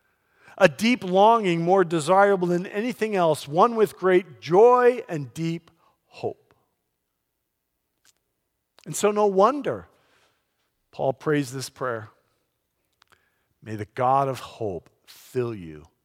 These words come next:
with all joy and peace as you trust in him, so that you may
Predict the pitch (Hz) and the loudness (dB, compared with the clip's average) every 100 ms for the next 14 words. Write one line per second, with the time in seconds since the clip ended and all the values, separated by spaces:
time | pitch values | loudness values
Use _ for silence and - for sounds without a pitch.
0 | _ 107 92 98 87 82 - 104 127 151 | _ -20 -14 -12 -12 -14 -16 -10 -10 -10
1 | 151 143 _ _ 117 113 - 117 87 76 | -14 -18 _ _ -18 -18 -18 -16 -14 -16
2 | - _ 98 90 101 - 104 95 - - | -20 _ -18 -18 -20 -18 -14 -14 -16 -20
3 | 95 95 - _ _ _ _ _ _ _ | -20 -20 -20 _ _ _ _ _ _ _
4 | _ _ _ _ _ - 139 131 143 131 | _ _ _ _ _ -12 -6 -6 -6 -10
5 | 135 | -10